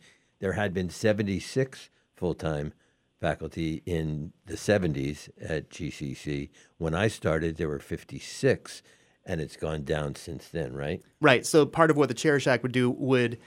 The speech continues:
Speaker 2: increase hiring full-time people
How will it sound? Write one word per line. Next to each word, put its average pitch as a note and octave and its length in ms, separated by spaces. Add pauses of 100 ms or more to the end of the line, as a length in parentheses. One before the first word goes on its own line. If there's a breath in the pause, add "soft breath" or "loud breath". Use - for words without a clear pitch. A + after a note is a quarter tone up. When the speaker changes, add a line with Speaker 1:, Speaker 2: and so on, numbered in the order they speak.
(280)
Speaker 2:
increase C#3 680
hiring B2+ 600
full-time B2+ 720
people A2 600